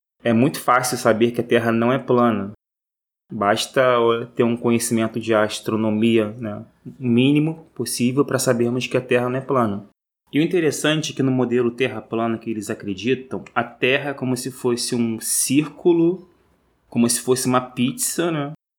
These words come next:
E essa pizza tem um domo, como se fosse um, um aquário de vidro, uma cúpula de vidro, que envolve toda essa pizza, digamos assim.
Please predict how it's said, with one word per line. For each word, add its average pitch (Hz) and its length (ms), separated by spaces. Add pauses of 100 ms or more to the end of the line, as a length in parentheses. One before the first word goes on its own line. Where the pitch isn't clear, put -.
(340)
E 123 100
essa 127 220
pizza - 500
tem 131 240
um 135 120
domo, 113 500
como 110 200
se - 140
fosse 120 420
um, 117 680
um 117 100
aquário 117 460
de 107 120
vidro, 101 640
uma 110 160
cúpula 127 480
de 104 160
vidro, 104 480 (480)
que 117 80
envolve 110 800 (320)
toda 117 260
essa 117 460
pizza, - 500
digamos 107 400
assim. 104 460